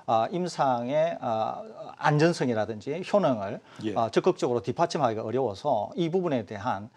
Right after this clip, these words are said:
Speaker 1: 임상 시험은 다시 해야 될 것으로 생각이 되고, 아, 아스트라제네카 측이 다시 한다 그랬으니까 아마 한 삼 개월 이내에, 아, 결과가 다시 나오지 않을까 이렇게 생각이 됩니다.
Speaker 2: 예, 실수로 만들어진 것이긴 하지만 아직도 뭐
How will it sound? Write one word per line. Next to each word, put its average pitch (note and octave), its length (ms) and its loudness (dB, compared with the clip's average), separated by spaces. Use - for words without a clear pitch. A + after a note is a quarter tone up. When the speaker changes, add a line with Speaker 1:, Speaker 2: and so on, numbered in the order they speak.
Speaker 1:
임상 D3 320 -2
시험은 G#2 400 -10
다시 D3+ 280 0
해야 D3+ 120 4
될 G#2 120 -4
것으로 A2 280 -10
생각이 A2 360 -10
되고, B2 380 -6
아, B2+ 140 0
아스트라제네카 C3+ 600 0
측이 G#2+ 340 -10
다시 C#3+ 240 -4
한다 D3 180 0
그랬으니까 G#2+ 580 -6
아마 A#2 320 2
한 B2+ 160 -2
삼 C#3+ 280 -2
개월 G3+ 260 8
이내에, A#2 640 -2
아, G#2+ 160 -2
결과가 C#3 480 4
다시 - 260 -4
나오지 G#2 240 -4
않을까 G2 360 -12
이렇게 A#2+ 260 -6
생각이 G#2 340 -10
됩니다. - 300 -20
Speaker 2:
예, G2+ 240 -10
실수로 G3 640 4
만들어진 D3+ 580 2
것이긴 D3+ 360 -4
하지만 D#3+ 340 -2
아직도 F3 460 2
뭐 D3 400 -2